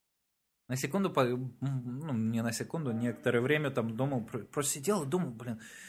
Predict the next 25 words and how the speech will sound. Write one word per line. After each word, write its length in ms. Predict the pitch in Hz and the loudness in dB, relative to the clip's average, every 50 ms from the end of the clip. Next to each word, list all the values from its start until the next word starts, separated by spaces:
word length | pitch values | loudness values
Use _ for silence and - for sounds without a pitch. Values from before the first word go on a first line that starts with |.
| - - - - 131 | -18 -18 -18 -14 -10
всё 240 | - - - - 269 | -6 -4 0 0 0
же 140 | 262 247 240 | 2 2 2
из 100 | 214 202 | 2 2
этой 160 | 208 214 208 | 0 0 0
книжки 340 | - - 226 240 240 - 196 | 2 2 2 2 2 2 2
можно, 280 | 175 196 214 202 202 | 4 4 4 4 4
блин, 320 | 170 175 170 151 139 131 - - | 2 2 0 -2 -4 -8 -8 -6
всё 540 | - - - - - 247 254 277 262 226 170 | -4 -4 -4 -2 2 6 8 10 12 12 10
же 140 | 135 147 135 | 8 6 4
можно 360 | 139 143 156 147 143 147 139 | 4 4 2 2 0 -2 -4
сделать, 460 | 135 139 147 151 139 117 104 101 - | -2 0 4 4 4 4 4 2 0
если 280 | - 156 156 - 175 170 | 0 0 2 0 -2 -2
было 380 | 156 147 147 143 156 185 196 | -2 -6 -2 2 4 4 4
бы 100 | 175 156 | 4 4
достаточно 440 | 160 165 160 - 175 160 151 151 156 | 0 0 0 2 0 0 0 0 0
времени, 420 | 147 156 170 170 170 160 151 143 135 | 0 2 2 2 0 -4 -4 -6 -4
тире, 280 | 135 - 147 156 147 | -2 -2 0 2 2
денег, 680 | 139 139 156 175 170 160 156 143 135 135 - - - - - | 2 2 2 2 2 2 2 0 0 -2 -4 -10 -14 -14 -10
желания, 680 | 135 135 131 143 143 156 175 202 208 185 147 120 104 - - _ _ _ _ _ _ _ _ _ _ _ _ _ _ _ _ _ _ _ _ - - | -6 -2 -2 0 2 2 2 2 2 0 0 -2 -4 -6 -10 _ _ _ _ _ _ _ _ _ _ _ _ _ _ _ _ _ _ _ _ -14 -10
вот, 380 | 120 123 120 113 101 - - | -6 -2 -2 -2 -2 -2 -4
или 260 | 113 113 117 117 113 110 | -4 -2 0 0 0 0
хотя 260 | 110 139 131 131 123 | 0 2 2 2 2
бы 100 | 123 117 | 2 0
два, 480 | 113 117 127 131 127 117 104 92 - - _ _ _ _ _ _ _ _ _ _ _ _ _ _ _ _ _ _ _ _ | 0 2 4 4 4 4 2 0 -6 -12 _ _ _ _ _ _ _ _ _ _ _ _ _ _ _ _ _ _ _ _
а, 640 | - 120 113 110 107 104 104 104 104 101 98 98 95 | -6 -2 0 2 2 2 2 2 0 0 -2 -2 -6